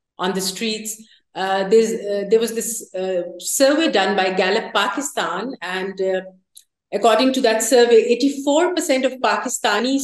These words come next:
strongly approved government's move to deport, uh, uh, illegal Afghanis, uh, from Pakistan. And it was found that, uh,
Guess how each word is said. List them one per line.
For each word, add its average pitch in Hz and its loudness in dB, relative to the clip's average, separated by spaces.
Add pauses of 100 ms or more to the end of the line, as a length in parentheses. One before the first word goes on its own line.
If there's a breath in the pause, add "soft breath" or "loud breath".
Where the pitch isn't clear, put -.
(180)
strongly 254 0 (460)
approved 311 2
government's 208 0
move 214 -4 (400)
to 214 -6 (400 loud breath)
deport, 214 2
uh, 180 -2 (240)
uh, 175 -2 (280)
illegal 202 2
Afghanis, 185 -2
uh, 170 -4
from 190 0
Pakistan. 214 0
And 180 -2
it 190 -4
was 202 -8
found 196 0
that, 202 2 (640)
uh, 180 0